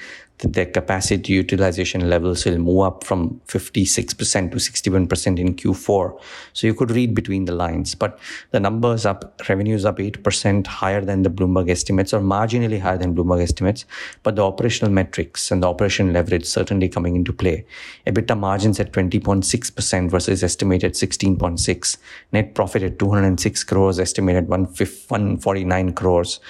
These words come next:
Really strong show. Very likely that the stock will have a positive reaction. P V R Inox could have a negative reaction. Uh, revenues were okay, one one four three versus estimated thousand seventy. But the operational metrics left a bit to be desired, twenty-three percent versus twenty-seven percent,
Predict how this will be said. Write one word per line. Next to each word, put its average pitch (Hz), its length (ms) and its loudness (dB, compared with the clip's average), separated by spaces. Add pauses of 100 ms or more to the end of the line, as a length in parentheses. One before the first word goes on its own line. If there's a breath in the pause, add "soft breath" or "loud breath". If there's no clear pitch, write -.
(440 loud breath)
Really 117 220 4
strong 92 380 0
show. 90 380 0
Very 107 220 2
likely 95 340 0
that - 120 -6
the 98 80 0
stock 90 320 -2
will 87 80 0
have 87 140 0
a 87 80 -2
positive 87 480 -2
reaction. 82 520 -2 (600 loud breath)
P 120 100 4
V 120 140 4
R 107 180 2
Inox 104 320 -6
could 107 100 2
have 101 140 2
a 113 60 2
negative 101 440 0
reaction. 92 680 2 (280 soft breath)
Uh, 90 280 -4
revenues 120 680 0
were 110 300 4
okay, 120 480 0
one 98 180 0
one 104 160 -2
four 104 220 2
three 101 220 2
versus 95 320 2
estimated 95 480 2
thousand 92 320 0
seventy. 87 500 0 (340 loud breath)
But 107 120 -2
the 101 80 4
operational 110 400 0
metrics 98 400 -2
left 95 240 -2
a - 20 0
bit 87 240 -6
to - 60 -2
be 95 80 0
desired, 92 600 0 (340 loud breath)
twenty-three 98 340 2
percent 98 340 0
versus 90 320 0
twenty-seven 92 640 0
percent, 87 480 -2